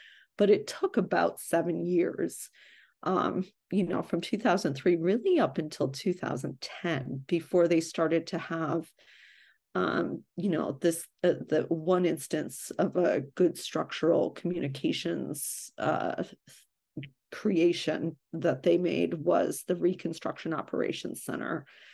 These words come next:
which was essentially a civil military operations center that was like a coordination hub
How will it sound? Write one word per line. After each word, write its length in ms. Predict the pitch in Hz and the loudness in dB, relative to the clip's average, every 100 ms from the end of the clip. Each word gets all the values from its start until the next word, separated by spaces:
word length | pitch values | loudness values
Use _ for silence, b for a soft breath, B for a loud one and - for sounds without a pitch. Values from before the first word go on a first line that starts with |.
| B B B _ | B B B _
which 200 | 185 185 | 2 4
was 200 | 202 202 - - - | 4 4 0 -2 0
essentially 720 | 233 - 226 233 - 240 208 | 0 2 2 2 2 4 4
a 60 | 175 | 4
civil 260 | - 165 | 2 0
military 480 | 196 160 - - - | 0 0 -4 -2 2
operations 680 | 170 135 147 - 175 - 165 | 2 0 0 0 -2 -6 -8
center 260 | 151 165 160 | -8 -6 -4
that 160 | - | -4
was 180 | - - | -4 -4
like 160 | - 135 | -8 -8
a 60 | |
coordination 800 | 135 - 170 180 165 - 139 - | -14 -6 -2 -2 -4 -6 -8 -8
hub 460 | 139 160 - - | -6 -2 -2 -2